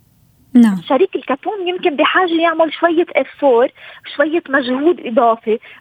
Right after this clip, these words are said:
Speaker 2: إنه يكون عم بيعبر، وأنا كون عم بعمل مجهود إضافي لأني ألقط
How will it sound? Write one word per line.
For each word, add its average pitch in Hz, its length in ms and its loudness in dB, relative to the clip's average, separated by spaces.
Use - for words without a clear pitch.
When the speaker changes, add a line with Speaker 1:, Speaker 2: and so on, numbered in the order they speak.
Speaker 2:
إنه 247 140 -4
يكون 311 280 -2
عم 254 180 -2
بيعبر، 202 460 0
وأنا 359 420 0
كون 392 180 2
عم 320 220 -2
بعمل 359 380 -2
مجهود 359 380 0
إضافي 294 480 0
لأني 254 360 -2
ألقط 359 340 0